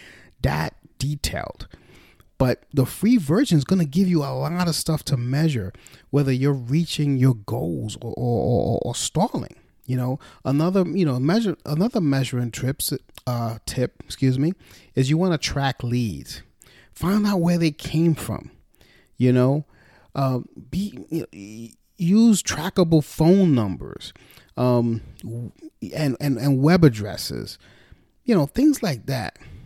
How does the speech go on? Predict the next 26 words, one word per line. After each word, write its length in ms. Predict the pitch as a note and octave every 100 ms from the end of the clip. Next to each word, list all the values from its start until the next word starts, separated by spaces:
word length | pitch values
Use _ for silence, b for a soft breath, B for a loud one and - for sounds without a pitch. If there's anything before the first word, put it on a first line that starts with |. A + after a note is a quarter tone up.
| B _ b b b b
So 240 | F3 D3+ _ _
you 200 | C3+ D#3+
wanna 260 | A3+ D#4 D4
make 280 | G3+ F#3+ F3+
sure 640 | - - - E3+ B2 A2 - B B B B
that 500 | C3 B2 A#2+ G#2+ - _ _ _ _ _ _ _ _ _ _ _
which 520 | B2 B2 D3 G#3+ -
marketing 600 | D#3 D#3 E3+ F3 F3 D#3
techniques 760 | - C3+ C3+ - - C3 B2 -
are 40 |
working 600 | A2 G2+ A2 B2+ - G#2+
and 180 | F#2+ G2
which 220 | G#2+ G#2+ -
aren't. 320 | A#2 G2 - - b b b b _
This 300 | E3 C4+ -
is 180 | B3 F3+
a 140 | C#3+
real 360 | A#2 C3 D#3+ D#3+
time 400 | - - C#3+ C3
to 140 | -
really 440 | G2+ G2+ B2+ C#3+ C3
hunker 400 | - C3+ B2 A2+
down 380 | G2+ G#2+ G#2
and 180 | F#2+ F#2+
do 180 | F#2+ F#2+
it. 160 | D2